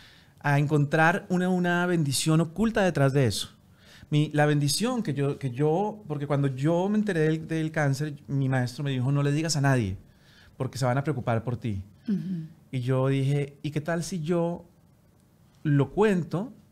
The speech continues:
Speaker 1: y utilizo la plataforma que yo tengo en televisión para contarle a la gente que esto se puede vivir con mente positiva y con certeza?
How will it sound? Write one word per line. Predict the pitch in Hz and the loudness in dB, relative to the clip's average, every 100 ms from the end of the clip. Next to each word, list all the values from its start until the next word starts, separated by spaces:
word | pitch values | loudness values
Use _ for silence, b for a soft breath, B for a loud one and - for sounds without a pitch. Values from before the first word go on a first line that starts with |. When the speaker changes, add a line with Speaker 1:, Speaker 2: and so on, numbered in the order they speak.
| _ _ _ _ - | _ _ _ _ -4
Speaker 1:
y | 143 | -2
utilizo | 139 135 120 156 | 0 -2 -2 -2
la | 160 | -2
plataforma | 151 127 123 127 | -4 -4 -4 -4
que | 160 | -2
yo | 135 | -2
tengo | 139 143 | 0 0
en | 143 | 0
televisión | 143 151 147 143 139 | 0 -2 -2 -2 -2
para | 143 | -2
contarle | 127 120 117 120 | -2 -2 -2 -2
a | 143 | 0
la | |
gente | 139 117 123 143 B B B B | 0 0 -4 -8 B B B B
que | 147 | 0
esto | 131 156 | 2 0
se | 147 | -4
puede | 147 143 | -2 0
vivir | 147 135 190 165 | 0 -2 -2 -2
con | 139 | -2
mente | 127 117 | -2 -2
positiva | 147 127 123 120 | -4 -6 -2 -2
y | |
con | 139 | -2
certeza? | 117 104 120 107 101 | -4 -4 -4 -4 -6